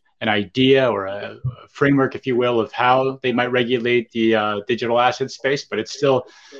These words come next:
very nascent. And so I, I, I think a lot of the examples you're describing there, Adam, have to do with people staying ahead of where the regulatory gray zone currently expands.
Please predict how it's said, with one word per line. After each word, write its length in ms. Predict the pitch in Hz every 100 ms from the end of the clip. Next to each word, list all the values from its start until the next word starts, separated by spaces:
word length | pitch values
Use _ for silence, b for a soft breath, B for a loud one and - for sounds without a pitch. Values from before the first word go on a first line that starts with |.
| B B B -
very 180 | 139
nascent. 480 | 120 120 127 123 104
And 100 | 107
so 180 | 101 113
I, 60 | 123
I, 380 | 135 127 127 127
I 40 |
think 280 | - 156 -
a 80 | 147
lot 220 | 135 143
of 60 |
the 240 | 127 123 113 - _ _
examples 460 | - 98 135 135 110
you're 120 | 123
describing 480 | 127 131 120 110 113
there, 180 | 107 110
Adam, 320 | 104 104 113 _ _ -
have 340 | - - 147 143
to 100 | 151
do 260 | 120 127 127
with 220 | 120 117
people 260 | 131 131
staying 340 | 123 - 123 123
ahead 480 | 120 135 131 127 123 -
of 160 | 131 107
where 280 | 120 120
the 240 | 117 113 113
regulatory 580 | 113 117 123 117 123 117
gray 260 | 117 117
zone 380 | 113 110 107 104 _ _ _ _ _ _ _ - -
currently 340 | - 117 107
expands. 640 | 107 - 117 104 98 -